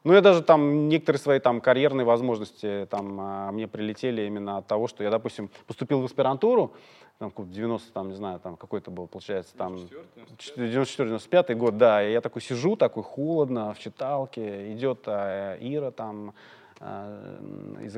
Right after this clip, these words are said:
Speaker 1: из академки, соответственно, она позже вернулась, э, доучивается, и говорит: «Халин, что ты тут делаешь?» Я говорю: «Я вот в аспирантуру поступил». Она пошла, там мужу сказала вечером, ну, моему одногруппнику, говорит: «Слушай,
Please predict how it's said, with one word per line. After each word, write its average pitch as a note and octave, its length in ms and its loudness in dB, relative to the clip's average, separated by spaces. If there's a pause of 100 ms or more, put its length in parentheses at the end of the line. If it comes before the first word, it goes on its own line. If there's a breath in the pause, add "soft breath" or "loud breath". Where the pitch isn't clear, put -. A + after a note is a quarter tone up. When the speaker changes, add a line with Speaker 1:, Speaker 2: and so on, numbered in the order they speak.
Speaker 1:
из G#2+ 160 -14
академки, A2 540 -4
соответственно, G#2 480 -10
она G2+ 140 -8
позже G2 340 -8
вернулась, C3 680 -6
э, G#2 400 -8
доучивается, A2+ 760 -6
и - 20 -8
говорит: G2+ 220 -12
«Халин, B2 400 -10
что C3+ 120 -12
ты A2 100 -14
тут A2+ 220 -10
делаешь?» B2 500 -8
Я G#2 80 -12
говорю: G2+ 200 -12
«Я A2 120 -2
вот A#2 100 -8
в - 40 -16
аспирантуру A#2+ 640 -6
поступил». - 420 -12
Она C3 160 -2
пошла, D#3 320 2
там A#2 180 -2
мужу A#2+ 220 -2
сказала C3 400 2
вечером, G2+ 760 -8
ну, G#2 80 -8
моему G2+ 340 -8
одногруппнику, G#2 640 -8
говорит: - 200 -12
«Слушай, - 280 -14